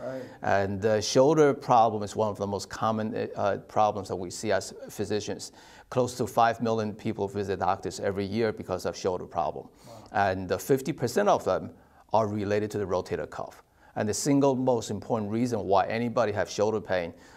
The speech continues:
Speaker 2: are related to either, e-, e-, either you have a stiff shoulder or you have a weak rotator cuff. And, uh, so it's critical for the individual to understand how to strengthen and maintain the rotator cuff in order to, uh, minimize, uh, the injuries that occur.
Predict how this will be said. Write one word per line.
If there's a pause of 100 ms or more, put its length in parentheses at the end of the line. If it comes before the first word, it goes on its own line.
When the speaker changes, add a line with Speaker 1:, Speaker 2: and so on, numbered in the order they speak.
Speaker 2:
are
related
to
either,
e-,
e-,
either
you
have
a
stiff
shoulder (280)
or
you
have
a
weak
rotator
cuff. (360)
And,
uh,
so
it's (240)
critical
for
the
individual
to
understand (260)
how
to
strengthen
and
maintain
the
rotator
cuff (280)
in
order
to,
uh,
minimize,
uh,
the
injuries
that
occur.